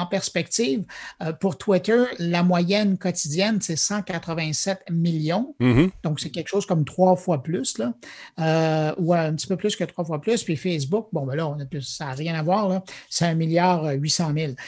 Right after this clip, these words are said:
Speaker 1: Mais, mais quand même, cinquante-deux millions de personnes qui convergent sur un forum quelconque de Reddit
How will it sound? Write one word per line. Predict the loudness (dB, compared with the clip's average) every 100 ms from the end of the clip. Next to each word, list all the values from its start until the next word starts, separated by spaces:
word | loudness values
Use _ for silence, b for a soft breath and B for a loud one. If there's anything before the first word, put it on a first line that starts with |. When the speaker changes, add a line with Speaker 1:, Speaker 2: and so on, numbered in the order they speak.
| B
Speaker 1:
Mais, | -2 0
mais | 4 6 6 2 -4 -2
quand | 2
même, | 4 2 0
cinquante-deux | -2 0 0 0 0 2 4
millions | 4 4 4 2
de | 0
personnes | 0 0 0 0 0
qui | -2 -4
convergent | 0 4 6 6 4 2 -4 B B B
sur | 2 4 4 0 _ -20 -20 -20 _
un | 4 4
forum | 6 6 8 6 6 4
quelconque | 2 2 4 4 4
de | 4
Reddit | 4 4 2